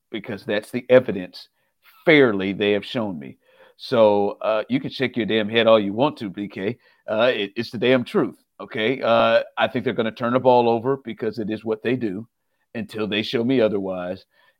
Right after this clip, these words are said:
And I think, as you said, they're gonna have a problem stopping Derrick Henry throughout. And I think they're gonna have a problem stopping A J Brown and also, uh, Julio Jones. I think this is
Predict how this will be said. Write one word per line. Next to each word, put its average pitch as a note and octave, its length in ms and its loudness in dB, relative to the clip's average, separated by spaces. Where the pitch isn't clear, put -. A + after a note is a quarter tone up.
And G#2 120 -2
I G#2+ 60 2
think, A2 260 -4
as G#2+ 220 -4
you C3+ 140 0
said, A2 420 -2
they're A2 240 -2
gonna A#2 240 -2
have A2+ 160 0
a G#2 60 -6
problem B2 680 0
stopping B2 580 0
Derrick A#2 320 0
Henry G2 480 -6
throughout. G#2 440 0
And G2+ 100 -6
I G2+ 60 -2
think G#2+ 200 -6
they're A2+ 80 4
gonna A#2 240 2
have A#2+ 120 2
a C3+ 60 -8
problem G2 540 4
stopping A2+ 400 -2
A A#2 100 2
J B2 220 2
Brown G2+ 520 -2
and A2+ 140 -2
also, A2+ 560 0
uh, A2+ 260 -8
Julio A#2 360 2
Jones. F#2 460 -8
I A#2 160 4
think A#2+ 280 -6
this A#2+ 240 -4
is A2 320 -6